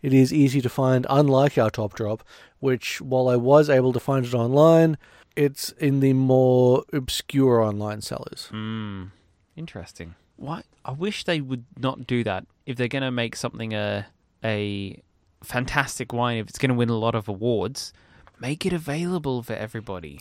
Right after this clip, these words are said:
Speaker 1: Yeah, and
Speaker 2: Or, or perhaps those people that go to these wine shows are like, "Oh, that won the top drop. I'll take five hundred."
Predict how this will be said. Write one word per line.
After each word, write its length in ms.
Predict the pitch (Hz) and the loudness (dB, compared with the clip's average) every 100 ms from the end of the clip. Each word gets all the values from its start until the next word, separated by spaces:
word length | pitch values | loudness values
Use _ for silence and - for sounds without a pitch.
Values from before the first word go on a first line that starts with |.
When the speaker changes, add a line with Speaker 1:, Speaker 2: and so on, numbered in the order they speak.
| - | -2
Speaker 1:
Yeah, 460 | 151 165 143 113 107 - | 4 6 6 2 -4 -4
and 180 | 156 147 | -2 2
Speaker 2:
Or, 220 | 123 120 - | 2 0 -2
or 100 | 127 | -4
perhaps 420 | 135 123 127 - | -2 -2 -2 -2
those 220 | 131 117 | -2 -2
people 300 | - 123 120 | -2 -4 -4
that 120 | 117 107 | -6 -4
go 180 | 113 | -4
to 360 | 110 - 110 104 - _ _ _ 143 - | -4 -4 -6 -6 -10 _ _ _ -18 -8
these 260 | 113 104 | -6 -6
wine 300 | 104 104 110 | -6 -4 -4
shows 580 | 104 - 98 98 98 - _ _ _ - | -6 -6 -6 -6 -10 -14 _ _ _ -8
are 120 | 104 | -6
like, 400 | 98 98 - - _ _ _ _ _ _ - | -6 -8 -14 -20 _ _ _ _ _ _ 0
"Oh, 180 | 180 190 | 2 4
that 180 | 160 147 | 2 2
won 180 | 160 | -2
the 80 | 147 | -2
top 200 | 117 156 | 0 -2
drop. 280 | 143 151 185 - | 0 -2 -2 -2
I'll 140 | 151 175 | 2 2
take 320 | - 151 160 | 2 -2 -2
five 480 | - _ - 156 143 | -8 _ -4 -2 0
hundred." 480 | - 127 110 92 87 | -2 -4 -4 -8 -10